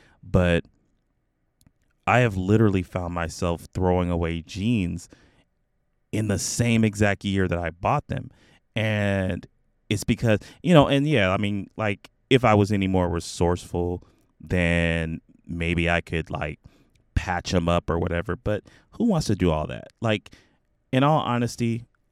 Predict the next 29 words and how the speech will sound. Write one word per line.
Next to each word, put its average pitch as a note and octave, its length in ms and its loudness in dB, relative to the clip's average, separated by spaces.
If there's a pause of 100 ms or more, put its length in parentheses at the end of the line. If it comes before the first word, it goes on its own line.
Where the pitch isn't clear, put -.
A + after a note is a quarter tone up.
(100)
I C#3+ 100 0
just A#2 140 -2
want A2 140 4
a F#2 40 -2
pair F#2+ 220 -2
of F#2 60 -6
jeans F#2 320 -4
that E2 100 -2
I E2+ 60 -4
could F#2 120 -12
just G2 240 -14
buy G2 460 -2 (760)
and F2 640 -2 (380)
that F2 160 0
I E2 100 0
could E2+ 140 -6
just E2 160 -4
look F2+ 220 -4
at F2+ 180 -2
and F2 120 -12
be E2+ 100 -8
like, E2 260 -8
"You A2 60 -4
know A#2+ 160 -2
what? A2+ 220 -4 (720)
I E3 120 0
had A2 200 2
those F#2+ 180 2
jeans F#2 540 -6